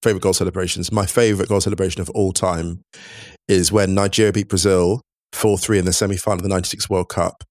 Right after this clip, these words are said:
and Kanu does this incredible, like, drunken chicken celebration and, like, walks off like a chicken that's drunk. And then, like, it's so funny, like, sort of, sort of squawking, and then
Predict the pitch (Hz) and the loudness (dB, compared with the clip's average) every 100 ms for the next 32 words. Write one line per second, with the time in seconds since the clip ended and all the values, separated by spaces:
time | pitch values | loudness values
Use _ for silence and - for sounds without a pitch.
0 | _ _ - - _ - 92 - - 117 | _ _ -20 -20 _ -6 -6 -4 -2 2
1 | 110 98 90 - 92 107 - 98 90 - | 2 2 0 2 0 0 -2 -2 -6 -2
2 | 107 98 85 90 90 90 _ _ _ _ | 0 0 0 -2 -2 -8 _ _ _ _
3 | - 90 - 107 101 104 - 95 101 - | -4 -2 0 0 0 -2 -2 -2 0 0
4 | 101 95 107 104 135 156 170 _ _ 117 | 0 2 0 2 2 0 -4 _ _ 0
5 | 117 98 117 120 - 131 120 107 107 131 | 0 2 0 2 2 2 0 -2 0 0
6 | 127 113 101 - 120 147 - 110 104 101 | 0 -2 -2 2 2 2 0 2 2 2
7 | 101 - - - 123 - - 139 123 - | -2 -6 -18 -8 -2 2 4 4 4 2
8 | 127 131 120 110 107 98 110 - - 120 | 2 4 4 2 0 0 0 -2 2 2
9 | 110 110 98 - - - - 110 | 2 0 -2 -6 -20 -8 -2 0